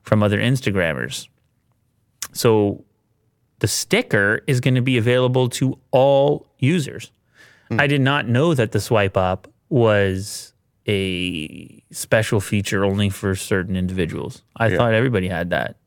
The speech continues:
Speaker 2: The prestige.
Speaker 1: It was a prestigious
Speaker 2: The inner
Speaker 1: feature.
Speaker 2: circle.
Speaker 1: Okay. Well, anyway, the
Speaker 2: Well,
Speaker 1: sti-,
Speaker 2: that's kinda cool.
Speaker 1: I guess it's cool that everybody gets the sticker now because, I mean, you look at, is that person promoting their restaurant? See, I like that.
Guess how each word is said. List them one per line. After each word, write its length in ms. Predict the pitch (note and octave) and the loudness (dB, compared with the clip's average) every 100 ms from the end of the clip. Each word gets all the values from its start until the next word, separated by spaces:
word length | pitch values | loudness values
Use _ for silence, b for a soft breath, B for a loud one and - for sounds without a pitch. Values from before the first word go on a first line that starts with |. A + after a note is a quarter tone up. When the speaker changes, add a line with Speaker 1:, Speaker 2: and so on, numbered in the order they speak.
| _ - | _ -8
Speaker 2:
The 120 | F2 | -6
prestige. 800 | - E2+ - F2+ F2 D#2 - - _ | -4 -6 -4 -4 -4 -6 -10 -14 _
Speaker 1:
It 60 | C#3 | 4
was 180 | D#3 C3 | 4 2
a 60 | |
prestigious 680 | - C#3 - - D3+ B2+ - | 2 0 0 0 2 2 2
Speaker 2:
The 120 | - | 2
inner 100 | C3+ | 2
Speaker 1:
feature. 240 | F#2+ A#2 G#2 F2 | 2 2 2 0
Speaker 2:
circle. 300 | - E2 D#2+ | -4 -6 -2
Speaker 1:
Okay. 540 | A#2+ A2+ B2+ A2+ C3 - _ - | 0 0 2 0 -2 -6 _ -2
Well, 240 | B2 A#2+ B2 | 2 4 4
anyway, 360 | C#3 B2+ A2+ | 2 2 2
the 60 | A2+ | 2
Speaker 2:
Well, 60 | F#2+ | 2
Speaker 1:
sti-, 60 | G#2+ | 2
Speaker 2:
that's 120 | - | -2
kinda 220 | G2 E2+ - | -6 -8 -10
cool. 160 | F2+ G#2+ - | -14 -10 0
Speaker 1:
I 100 | C3 | 2
guess 220 | D#3+ - | 2 0
it's 160 | C3 - | -4 -4
cool 340 | - D3 D3+ | 0 2 4
that 120 | C3+ | 4
everybody 480 | B2+ C3 A#2+ A#2 A2 | 2 2 2 2 0
gets 380 | A2 A#2+ A#2 - | 0 0 0 -2
the 120 | A2+ | -4
sticker 400 | - - F#3 B2 | -2 -2 0 0
now 180 | G2+ G#2 | 2 2
because, 260 | A2+ A#2 A#2 | 2 0 2
I 40 | |
mean, 120 | A#2+ A#2+ | 2 2
you 80 | |
look 160 | B2+ B2+ | 2 0
at, 140 | A#2+ | 0
is 140 | B2 A2 | 0 2
that 200 | C3+ - | 2 0
person 320 | C#3 C3 C3 | -2 0 0
promoting 360 | A#2+ A#2 A#2+ A#2 | 2 2 2 2
their 120 | G#2+ | 2
restaurant? 560 | A2+ - G3+ A3 C4+ - _ _ _ _ - | 2 0 0 0 -2 -6 _ _ _ _ -8
See, 160 | - | 0
I 80 | A#2 | 2
like 280 | A#2 D3+ - | 2 0 -2
that. 280 | F2+ E2+ | -4 -4